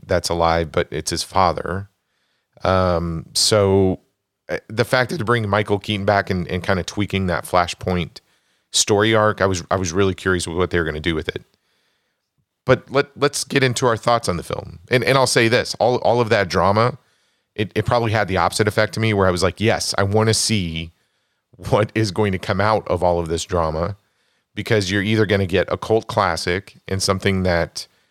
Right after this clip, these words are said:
isn't just gonna sit with everybody because of all these creative differences, but I think sometimes that whirlwind of chaos can produce some interesting things,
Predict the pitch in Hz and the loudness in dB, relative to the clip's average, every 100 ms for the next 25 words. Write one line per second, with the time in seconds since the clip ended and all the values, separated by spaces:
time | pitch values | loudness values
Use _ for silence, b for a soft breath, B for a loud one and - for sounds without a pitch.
0 | _ _ _ _ - 110 120 110 98 98 | _ _ _ _ -4 0 0 0 0 0
1 | - 120 - - 92 90 85 85 78 82 | 2 2 2 -2 -2 0 0 2 0 0
2 | 82 90 92 85 78 - 87 92 95 - | -2 0 0 0 -2 -4 0 2 0 -4
3 | 98 87 76 92 104 90 85 80 87 - | -2 -4 -2 -4 -2 -6 -4 -4 -4 -4
4 | 98 95 92 95 92 76 85 92 95 95 | -4 -4 -2 -2 0 -2 0 2 4 2
5 | 87 85 - 90 90 101 110 - - _ | 0 -4 -4 0 4 2 0 -6 -16 _
6 | _ _ _ _ - 107 104 104 104 92 | _ _ _ _ -4 -2 0 0 0 -2
7 | 95 - 90 - 80 95 208 | -2 -2 -4 -4 -4 -4 -6